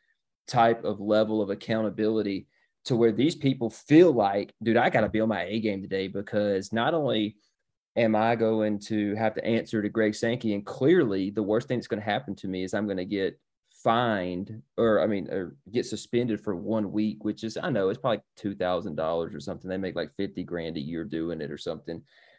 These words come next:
But pay these guys two hundred thousand dollars, two hundred fifty thousand dollars to be full-time referees.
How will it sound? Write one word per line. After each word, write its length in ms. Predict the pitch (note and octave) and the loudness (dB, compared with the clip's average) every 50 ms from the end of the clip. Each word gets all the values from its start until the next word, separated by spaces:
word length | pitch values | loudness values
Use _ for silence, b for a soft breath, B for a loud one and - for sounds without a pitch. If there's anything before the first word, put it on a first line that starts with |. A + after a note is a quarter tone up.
| b | b
But 180 | - C3 B2 - | 0 0 0 2
pay 160 | B2+ C#3+ E3+ | 2 2 4
these 160 | - A#3+ A3+ | 2 2 2
guys 180 | - G#3 F#3+ F#3+ | 2 2 2 2
two 180 | - - G#3 F#3 | 2 0 0 2
hundred 240 | G3+ F#3+ F3+ F3 | 2 2 2 2
thousand 320 | F3 E3+ D#3 D#3+ D#3 D#3+ D3+ | 2 2 2 2 0 0 0
dollars, 360 | D3 D#3+ E3 D3+ - - - | 0 0 0 0 -2 -4 -4
two 100 | - C3 | -2 -2
hundred 160 | C3 C3 C3+ | 0 0 0
fifty 220 | C#3+ D3+ C#3 C#3+ C#3 | -2 -2 -2 -2 -2
thousand 340 | C#3+ C3+ C#3 C#3 C3 B2 | 0 2 2 2 2 0
dollars 320 | A2 A2+ A#2 A2 F2+ - - | 0 0 0 -2 -4 -6 -8
to 80 | - G#2 | -4 -2
be 120 | A2+ A#2+ | -2 -2
full-time 480 | A#2 - A#2+ A#2 A#2 - B2 - A2+ A2+ | 0 0 -2 -2 -2 -4 -6 -4 -2 0
referees. 540 | A2+ A#2+ - - G2 G#2 A2 A2 - - | -2 -2 -2 -4 -4 -4 -4 -4 -6 -10